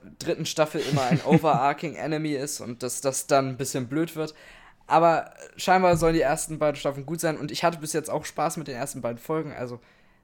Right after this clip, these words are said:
Speaker 1: klare Filmempfehlung. Und du hast es ja auch gesehen, vielleicht kannst du da
Speaker 2: Ja.
Speaker 1: auch irgendwie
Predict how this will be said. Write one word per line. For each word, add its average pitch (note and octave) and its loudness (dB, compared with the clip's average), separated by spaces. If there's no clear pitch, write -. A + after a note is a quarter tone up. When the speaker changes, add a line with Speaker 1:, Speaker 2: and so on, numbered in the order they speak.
Speaker 1:
klare D#3+ 0
Filmempfehlung. D#3+ -6
Und D#3 -10
du F3+ -2
hast F3 -4
es - -10
ja C#3+ -2
auch D#3 -6
gesehen, C#3 -8
vielleicht - -12
kannst C#3+ -12
du C3+ -6
da C3 -8
Speaker 2:
Ja. G#2 -2
Speaker 1:
auch G2+ -8
irgendwie C3 -8